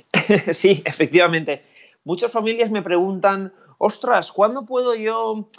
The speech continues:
eh, regalarle el teléfono a mi hijo o a mi hija? ¿O cómo puedo hacer para tener, em, bueno, ese control?". Al final, no es tener un control, sino es siempre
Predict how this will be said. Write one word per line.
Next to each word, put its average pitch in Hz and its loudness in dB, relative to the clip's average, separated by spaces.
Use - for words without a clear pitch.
eh, 185 0
regalarle 196 0
el 156 -4
teléfono 180 -2
a 147 0
mi 147 -2
hijo 190 -2
o 175 4
a 156 2
mi 156 -2
hija? 180 -4
¿O 156 4
cómo 208 2
puedo 220 4
hacer 196 0
para 151 2
tener, 165 -8
em, 131 -8
bueno, - 2
ese 196 0
control?". 147 2
Al - -2
final, 254 -8
no 185 -4
es 226 -6
tener 208 -2
un 196 -2
control, 175 0
sino 160 -4
es 165 -6
siempre 180 0